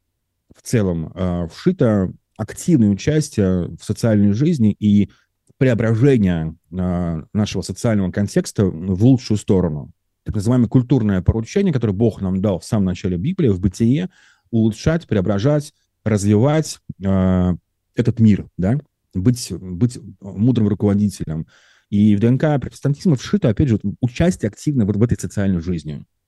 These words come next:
А, помощь, э, практическая каким-то людям, да, то есть пот-, попытка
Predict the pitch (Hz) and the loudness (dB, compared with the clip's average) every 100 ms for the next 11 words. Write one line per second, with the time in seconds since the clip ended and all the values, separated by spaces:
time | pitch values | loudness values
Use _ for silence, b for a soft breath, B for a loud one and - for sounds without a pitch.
0 | _ _ _ _ _ _ _ _ - 92 | _ _ _ _ _ _ _ _ -10 -6
1 | 90 - 147 127 - - 95 87 82 101 | -4 0 2 0 -2 -4 -2 0 -2 -4
2 | 120 107 - 101 92 90 85 82 - - | -4 -6 -2 0 0 0 -2 -4 -8 -2
3 | 120 104 107 92 82 85 107 101 - - | 0 4 4 2 0 -2 -2 -2 -8 -6
4 | 107 - 156 147 - 110 | -8 0 2 2 0 -2